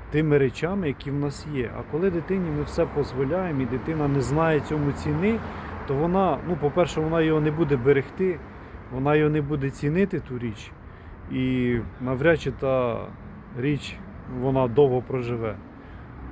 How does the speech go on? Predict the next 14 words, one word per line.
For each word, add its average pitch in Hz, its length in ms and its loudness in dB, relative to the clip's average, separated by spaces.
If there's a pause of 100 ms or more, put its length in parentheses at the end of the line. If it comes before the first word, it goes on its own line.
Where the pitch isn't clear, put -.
(140)
Тому 135 500 2
давайте 131 460 0
будемо 113 340 -6 (140)
правильно 127 360 -2
вчити 117 380 -12
дітей, 139 380 -6
щоб 117 200 -10 (180)
вони 120 480 -2 (520)
цінили, 139 680 0 (260)
розуміли, 139 560 4
що 127 140 -6
всьому 131 340 -2
є 120 160 0
ціна, 127 420 -4